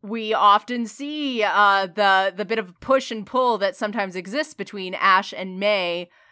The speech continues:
both having places that they need to go that are completely separate from the others. Um, May wanting to, you know, travel to towns and do contests,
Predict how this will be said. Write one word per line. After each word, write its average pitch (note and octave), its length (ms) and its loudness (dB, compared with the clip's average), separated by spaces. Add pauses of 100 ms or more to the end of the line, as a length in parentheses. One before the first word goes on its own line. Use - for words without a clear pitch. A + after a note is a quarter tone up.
(200)
both G#3+ 400 2
having G#3 400 4
places G3+ 520 -6
that F3+ 320 -4
they G3 220 -4
need F#3+ 320 -12
to F#3+ 140 -10
go F#3+ 320 0
that F3+ 220 0
are F#3 120 0
completely F3+ 640 -14
separate A#3+ 520 -6
from F3 200 -10
the E3+ 160 -10
others. D3+ 480 -8 (400)
Um, E3 340 -4
May F#3 240 -4
wanting E3+ 540 -2
to, E3 300 -10
you E3+ 160 -12
know, D#3+ 240 -6
travel F3 460 2
to - 260 -14
towns E3+ 500 -4
and E3+ 200 -8
do D#3 180 -12
contests, G3 720 -4